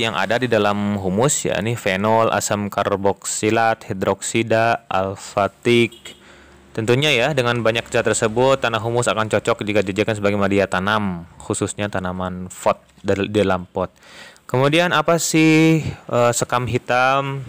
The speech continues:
apa zat di dalamnya? Nah, sekam ini, sekam hitam ini adalah sekam yang dibakar. Tadi saya sudah menjelaskan. Kemudian, eh, media tanam ini memiliki dan mampu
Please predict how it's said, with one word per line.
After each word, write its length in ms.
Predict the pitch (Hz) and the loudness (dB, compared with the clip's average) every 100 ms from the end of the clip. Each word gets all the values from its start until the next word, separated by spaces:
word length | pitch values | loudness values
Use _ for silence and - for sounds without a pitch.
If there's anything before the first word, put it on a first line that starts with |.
| - | -12
apa 320 | 113 - 127 | -8 -2 0
zat 200 | 117 123 | 0 -2
di 120 | 110 | -2
dalamnya? 800 | 107 101 101 95 95 104 113 127 135 - - - - - - - | 0 2 0 0 0 0 0 0 -4 -12 -20 -18 -14 -14 -12 -6
Nah, 120 | 110 110 | -2 -2
sekam 400 | - 123 123 127 | -2 0 -2 -2
ini, 480 | 110 110 127 156 160 | -2 0 2 2 2
sekam 240 | - 127 | 0 -2
hitam 320 | 131 131 127 | -2 -2 -2
ini 240 | 113 123 151 | -2 -2 2
adalah 240 | 131 113 | 2 2
sekam 240 | - - 117 | -2 -4 -2
yang 160 | 113 107 | -2 0
dibakar. 480 | 92 82 - 120 110 - 92 87 - | 0 0 -2 -4 -4 -10 -18 -12 -4
Tadi 160 | 90 110 | 0 2
saya 280 | 107 104 104 | 2 0 0
sudah 240 | 104 95 | 0 0
menjelaskan. 800 | 98 95 87 - 101 113 147 143 - - - - _ _ - | 0 0 0 -2 -2 -2 -2 -8 -12 -16 -20 -20 _ _ -6
Kemudian, 880 | 117 131 135 147 160 160 160 160 160 151 - - - _ _ - _ - | -2 0 2 2 2 0 0 -2 0 2 0 -2 -18 _ _ -20 _ -2
eh, 440 | 113 117 117 117 117 | 2 4 4 4 2
media 320 | 123 127 131 | 2 2 2
tanam 320 | 127 127 120 | 0 -2 -2
ini 640 | 123 139 165 170 170 165 - | -2 0 2 2 2 -2 -6
memiliki 800 | - 131 131 127 127 - 143 151 | -4 -2 0 2 0 -2 -2 0
dan 560 | 127 127 131 127 127 - - - | 0 0 -2 -4 -6 -10 -14 -4
mampu 480 | 123 131 123 - | -2 0 0 2